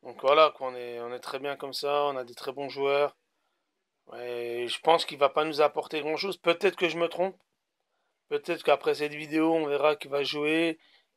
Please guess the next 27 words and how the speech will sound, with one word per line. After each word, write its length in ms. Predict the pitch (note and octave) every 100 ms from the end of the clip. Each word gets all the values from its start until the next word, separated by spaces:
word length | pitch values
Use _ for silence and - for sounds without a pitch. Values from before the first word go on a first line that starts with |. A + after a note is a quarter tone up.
| -
qu'il 120 | C#3+
sera 220 | - D3
titulaire 680 | - - D#3 D3+ E3 E3+ D3
et 100 | C3+
qu'il 220 | - C#3
fera 240 | - D3
des 100 | C#3+
bons 140 | C#3 D#3
matchs. 220 | F3 E3+
Je 60 | B2+
sais 180 | -
pas 180 | D#3+ F#3
ce 80 | E3+
qui 60 | D3+
va 100 | C#3+
se 80 |
passer, 320 | - D3+ E3+ D#3
moi 100 | C3+
je 60 |
suis 80 | -
pas 140 | C#3+
devin. 320 | C#3+ D3 F3 E3+ _ _ - - - - _
Mais 320 | C3+ C3+ C#3
je 100 | C3
pense 300 | - F3 F3
que 100 | -
voilà. 320 | C#3 C#3 C3+